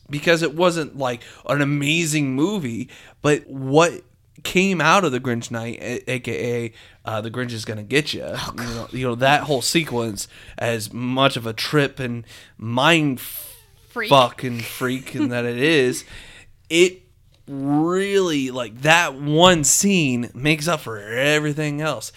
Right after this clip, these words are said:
Speaker 1: And then Josiah said, and then Zachariah said, you know.
Speaker 2: Exactly. So if you have your one compelling character and your one compelling scene, it kinda makes up for the whole thing, which is what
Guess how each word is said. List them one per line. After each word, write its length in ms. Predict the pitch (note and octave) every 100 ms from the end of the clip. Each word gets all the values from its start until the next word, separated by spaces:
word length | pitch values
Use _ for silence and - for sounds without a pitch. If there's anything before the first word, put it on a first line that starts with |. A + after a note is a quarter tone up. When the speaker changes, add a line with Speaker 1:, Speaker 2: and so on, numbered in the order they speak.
| - -
Speaker 1:
And 100 | -
then 140 | D3+ D#3
Josiah 760 | D#3+ D#3 F3 G3+ G3 A#2 G#2+
said, 400 | - G#2+ A2+ D#3+ - -
and 220 | D3+ F3
then 180 | F#3+ E3
Zachariah 880 | C#3+ A3 - D3 D4 E4 F3+ A#2+ G#2+
said, 320 | - A2+ -
you 140 | D3+
know. 80 | C#3
Speaker 2:
Exactly. 320 | B2+ C3+ G3
So 180 | D3+ A#3+
if 100 | A3+
you 60 | C4
have 140 | C#4
your 80 | C#4+
one 380 | A3 G3 A#3 B3
compelling 460 | C4 A#3 A3 G#3
character 720 | F#3+ G#3+ G#3 G#3 G#3 F#3+ F3+ F3
and 200 | G3 F#3+
your 100 | F3
one 220 | F#3+ G#3
compelling 360 | G#3 G3+ F#3+
scene, 400 | F#3+ - G3 F#3+
it 120 | E3+ F3+
kinda 180 | F#3+
makes 240 | F#3 F#3 F#3
up 80 | F#3
for 80 | F#3
the 100 | F#3
whole 280 | G3 F#3
thing, 340 | F#3 G#3 F#3 F3+
which 160 | F#3+
is 140 | F#3+ F#3
what 180 | F#3+